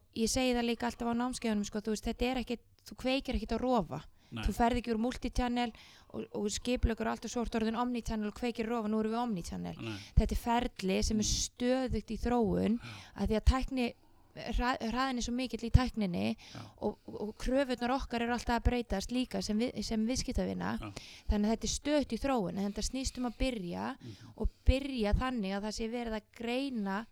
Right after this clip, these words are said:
Speaker 1: þessa markhópa sem
Speaker 2: Mhm.
Speaker 1: fyrirtækisins
Speaker 2: Mhm.
Speaker 1: og þróa lausnir í samræmi við það og ná þeim alltaf betur og betur.
Speaker 2: Já.
Speaker 1: Þannig að á Íslandi, flest fyrirtæki eru multichannel.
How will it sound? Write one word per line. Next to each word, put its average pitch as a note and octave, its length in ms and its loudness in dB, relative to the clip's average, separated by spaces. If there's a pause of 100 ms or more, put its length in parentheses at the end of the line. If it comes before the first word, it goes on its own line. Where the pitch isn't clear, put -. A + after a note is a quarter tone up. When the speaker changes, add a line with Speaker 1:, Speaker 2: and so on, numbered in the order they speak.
(100)
Speaker 1:
þessa A3 180 -2
markhópa A3+ 680 0
sem A#3 180 -6
Speaker 2:
Mhm. G2+ 240 -12
Speaker 1:
fyrirtækisins F#3 1000 -4
Speaker 2:
Mhm. G#2+ 100 -14 (340)
Speaker 1:
og G#3 100 -2
þróa C4 360 0
lausnir B3 320 0
í - 80 0
samræmi A3+ 400 0
við G#3+ 140 -2
það G3 320 -2 (300)
og G#3+ 120 -4
ná B3 180 0
þeim B3+ 280 -4
alltaf G3+ 220 -8
betur G#3+ 260 -4
og G#3 80 -2
betur. - 340 -2 (100)
Speaker 2:
Já. A3+ 120 -8 (200)
Speaker 1:
Þannig G#3 220 4
að G3+ 240 2
á F#3+ 160 -2
Íslandi, B3 840 -2
flest C#4+ 360 0
fyrirtæki C4+ 440 -2
eru A#3+ 80 -2
multichannel. F3+ 640 -4